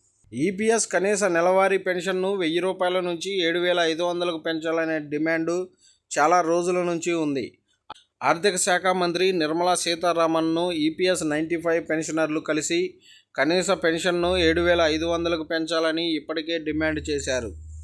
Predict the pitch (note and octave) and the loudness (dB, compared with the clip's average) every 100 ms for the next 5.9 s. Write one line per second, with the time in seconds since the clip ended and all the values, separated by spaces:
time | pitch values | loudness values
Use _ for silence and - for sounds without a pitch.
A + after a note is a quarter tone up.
0 | G3+ F#3+ G#3+ G#3 - F#3+ F3+ G3+ G3 - | -6 0 2 2 0 -2 -2 -2 -4 -2
1 | F#3+ F#3 F#3 G3 - F3 F#3 G3 F3+ F3+ | 0 0 2 0 0 0 2 0 0 -2
2 | F3 - F3+ E3 E3+ D#3+ F3 F3 E3+ E3 | -2 -2 -2 -2 -2 -2 -2 -2 -2 -2
3 | F3+ F#3 F3+ - _ _ - D3 F#3+ G3 | 0 0 -4 -14 _ _ -4 -2 0 0
4 | F3 E3+ E3+ F3+ F3 E3+ D#3 D#3+ F3 F3+ | 0 0 2 2 4 2 0 0 2 2
5 | E3+ D#3+ F3 E3+ E3+ D#3+ D3 B2+ - | 2 0 0 4 4 4 0 -4 -8